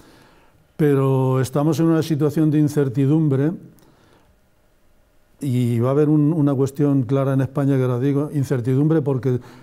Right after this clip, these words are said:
eh, no tenemos claro todavía el estado de la guerra de Ucrania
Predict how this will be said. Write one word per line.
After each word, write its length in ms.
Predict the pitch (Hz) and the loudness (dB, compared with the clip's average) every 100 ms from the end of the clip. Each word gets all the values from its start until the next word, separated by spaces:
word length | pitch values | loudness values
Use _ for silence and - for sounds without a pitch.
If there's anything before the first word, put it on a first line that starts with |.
| - | -8
eh, 180 | 135 127 | -2 0
no 140 | 131 143 | 0 0
tenemos 300 | 147 151 151 | 2 0 0
claro 300 | 151 147 139 | 0 0 0
todavía 520 | 139 135 135 143 139 | 0 0 0 0 0
el 120 | 127 | 0
estado 420 | 127 - 139 139 | -2 -4 -2 0
de 80 | 131 | 0
la 100 | 127 | -2
guerra 300 | 127 135 131 | -2 -2 -2
de 60 | 123 | -4
Ucrania 500 | 113 123 139 165 | -4 -4 -4 -6